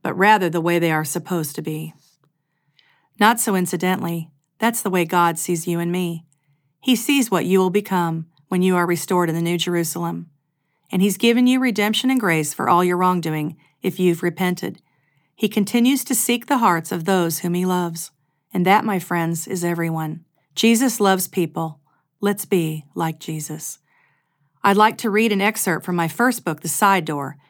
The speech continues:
and this entry is called Testing One, Two, Three, No Cheating. When I was in college taking my Russian history exam, I remember sitting down to my desk, picking up my pencil, and suddenly seeing an unbelievable sight.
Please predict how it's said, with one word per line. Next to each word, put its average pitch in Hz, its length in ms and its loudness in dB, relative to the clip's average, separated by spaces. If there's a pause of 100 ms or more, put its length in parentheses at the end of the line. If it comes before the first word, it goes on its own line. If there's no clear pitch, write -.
(140)
and 180 160 0
this 233 180 0
entry 202 380 -2
is 208 160 -2
called 147 340 0 (200)
Testing 175 580 -6 (180)
One, 170 300 -4
Two, 180 200 -2
Three, 160 440 -8 (200)
No 175 220 -2
Cheating. 170 540 -6 (1500)
When 220 120 2
I 277 80 6
was 359 180 2
in 214 100 0
college 220 440 4
taking 208 300 -2
my 165 120 2
Russian 170 360 -2
history 170 340 -2
exam, 156 480 -4 (180)
I 233 60 2
remember 285 380 4
sitting 247 320 0
down 208 300 4
to 220 100 -6
my 208 140 2
desk, - 440 -4 (180)
picking 254 280 2
up 277 100 2
my 285 140 2
pencil, 160 500 -2 (420)
and 170 140 -4
suddenly 214 400 0
seeing 170 340 0
an 147 120 -4
unbelievable 185 600 0
sight. 165 440 -4